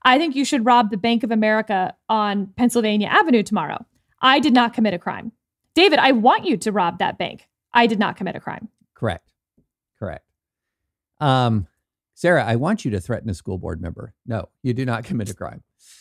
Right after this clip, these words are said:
Speaker 2: Um, number two, the response the professor wrote was, the way I put it in a response to a comment, "It's not a way I would have written a response." The response the professor wrote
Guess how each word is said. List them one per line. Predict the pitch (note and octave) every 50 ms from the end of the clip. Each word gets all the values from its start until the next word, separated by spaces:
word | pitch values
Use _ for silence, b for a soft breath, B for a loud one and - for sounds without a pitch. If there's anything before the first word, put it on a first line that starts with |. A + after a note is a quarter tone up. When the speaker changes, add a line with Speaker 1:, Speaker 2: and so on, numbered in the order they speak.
| b b b b _
Speaker 2:
Um, | - D#3+ D3 C#3+ C#3+ C#3 B2+ A#2+ A2 G2 G#2 - _ _ _ _ _ _ _ _
number | - C3+ C#3+ C#3+ D#3
two, | C#3 - - - B3 C4 A#3+ E3 B2 G#2 G#2+ B2 C#3+ D#3 C#3+ _ _ _ _ _ _ _ _ _ _ _ _
the | - C3 B2+
response | C3 C3 - - - - D3+ D#3+ F3+ F#3+ F#3 -
the | - G3 E3+
professor | - F3 D#3 - - D3 C3 B2+ - - D3+ B2+
wrote | A2+ A2 A2+ G#2+ G2 F#2 F#2+ F#2+ - - _ _ _ _ _ _ _ _ _ _ _ _ _ -
was, | A2 G#2+ A2 A#2+ A#2+ A#2 A#2 A#2 A2+ A2+ A2 G#2+ G#2 - - - _ _ _ _ _ _ _ _
the | - - B2
way | C3 C#3 C#3+ C#3+
I | C#3
put | - - D3+ C3 A#2+
it | A#2+ A2
in | A2+ G#2+ G#2+
a | G#2
response | G#2 G2 - - A2 G#2 G#2 -
to | - G2
a |
comment, | - - A2+ G2+ F#2+ F#2 F#2+ - -
"It's | C3+ B2 -
not | D3 E3+ F#3+ A#3 A#3 -
a | D#3+ D3+
way | C3 D#3 D#3+ D#3 D3+
I | D3 F3
would | F3 D3 B2
have | A2 G#2 G#2+
written | - - G2
a | F#2 G2+
response." | - G2 F2+ - _ - D2+ - - - - - - _ _ _ _ _ _ _ _ _ _ _ _
The | - A#2
response | A#2+ A#2 - - D3 D#3 E3 D#3 -
the | E3+ D3+
professor | - D#3 B2 - B2 A#2 - - B2
wrote | A2 A2 G#2+ G#2 G#2 G2+